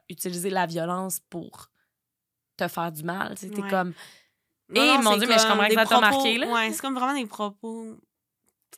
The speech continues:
Speaker 2: problématique, dangereux, là, genre psychopathe, là.
Speaker 1: Ben oui.
Speaker 2: Mais, euh, ouais, ça, c'est ce genre de, il y avait des genres de situations plus grosses comme ça qui m'ont marqué. Mais sinon, comme je te dis, c'est comme vraiment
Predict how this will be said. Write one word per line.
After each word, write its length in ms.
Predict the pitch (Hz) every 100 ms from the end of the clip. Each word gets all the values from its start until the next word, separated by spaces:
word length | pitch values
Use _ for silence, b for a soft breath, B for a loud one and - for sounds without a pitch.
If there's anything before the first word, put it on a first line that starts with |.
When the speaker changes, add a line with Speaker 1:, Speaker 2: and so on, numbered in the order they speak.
| _ _
Speaker 2:
problématique, 760 | - 202 190 196 190 185 202
dangereux, 580 | 196 185 190 180 175 170
là, 240 | 170 170
genre 260 | 170 175 170 _ _
psychopathe, 920 | - - 180 208 - 302 - 196 -
là. 220 | 190 202 202 440 440 415 370
Speaker 1:
Ben 160 | 190
oui. 100 | 180 208
Speaker 2:
Mais, 840 | 220 208 208 208 202 190 190 185
euh, 100 | 180
ouais, 260 | 185 196 190
ça, 140 | 208
c'est 160 | 262 220
ce 200 | 208 196
genre 200 | 196 208
de, 300 | 208 185 170 180 - - -
il 60 |
y 40 | 196
avait 160 | 196
des 140 | 220 220
genres 140 | 254
de 80 | 233
situations 380 | 208 208 190 208
plus 120 | 202
grosses 220 | 196 196
comme 180 | 202 190
ça 120 | 190
qui 140 | 208 202
m'ont 100 | 185
marqué. 420 | 180 - 190 220 B B B B
Mais 80 | 208
sinon, 200 | 220 285
comme 120 | 277
je 100 | 214
te 60 | 214
dis, 80 | 208
c'est 160 | 226
comme 180 | 208 180
vraiment 300 | 170 175 185